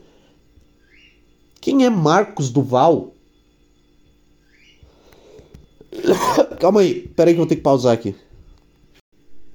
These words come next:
Ah, tá entendendo que política é um negócio tão chato?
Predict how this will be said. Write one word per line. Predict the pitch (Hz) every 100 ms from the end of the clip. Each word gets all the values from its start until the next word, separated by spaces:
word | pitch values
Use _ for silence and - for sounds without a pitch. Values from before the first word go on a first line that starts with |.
| - _ _ _ -
Ah, | - - -
tá | -
entendendo | 170 214 185 180
que | 180
política | - 160 156 160 -
é |
um | 175
negócio | 147 156 -
tão | 165
chato? | 180 - 127 139 -